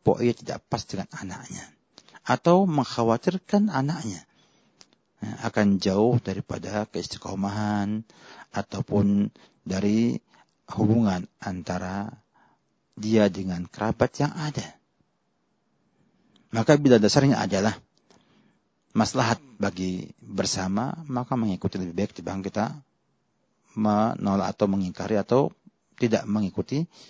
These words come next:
hal tersebut. Namun bila sang su-, sang orang tua itu dalam rangka untuk adil, untuk membuat antum susah,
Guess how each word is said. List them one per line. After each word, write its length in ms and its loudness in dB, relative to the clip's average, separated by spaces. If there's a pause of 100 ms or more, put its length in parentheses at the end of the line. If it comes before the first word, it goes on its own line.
(140)
hal 160 -6
tersebut. 460 -10 (560)
Namun 180 10
bila 160 12
sang 240 4
su-, 160 2
sang 320 4
orang 320 6
tua 240 6
itu 320 2
dalam 240 2
rangka 160 -2
untuk 160 -12
adil, 560 0 (800)
untuk 400 0
membuat 480 0
antum 320 -6
susah, 640 -8